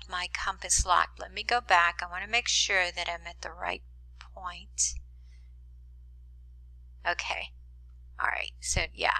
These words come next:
I've locked it. Now that I'm sure I locked my compass, I'm going to draw another arc. I'm gonna put the, um, put the compass away,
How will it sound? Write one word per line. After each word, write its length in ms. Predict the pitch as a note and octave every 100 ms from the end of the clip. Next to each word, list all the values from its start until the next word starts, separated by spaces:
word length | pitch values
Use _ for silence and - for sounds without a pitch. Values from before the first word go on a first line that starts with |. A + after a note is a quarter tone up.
| - -
I've 220 | E3 D#3+
locked 400 | - F3+ - A3+
it. 160 | A3+ - - - - - - - - -
Now 180 | E3+ F#3+
that 160 | A#3 G#3+
I'm 240 | F3+ F3
sure 340 | - - G#3 F#3
I 160 | F3
locked 420 | F3 E3+ F#3 -
my 140 | F3+ E3
compass, 920 | - - G3+ G#3 A3 G#3 - - - - - - - - - - -
I'm 80 | F3+
going 280 | F3+ F3+ F3+ - -
to 460 | F3+ E3+ E3 E3 - - - - - - - - - - - - - - - - -
draw 380 | F#3 F#3 F#3+ A3
another 400 | F3+ E3 E3+ E3+ -
arc. 400 | G3 C#4 - - - - - - - - - - - - - - - - - - - - - - - - - - - - - - -
I'm 80 | -
gonna 140 | -
put 220 | - -
the, 140 | - -
um, 380 | - F3+ E3 E3 - - - - - -
put 160 | -
the 80 | F3
compass 500 | - F3 - F3 -
away, 520 | E3+ G3+ A#3+ C#4 -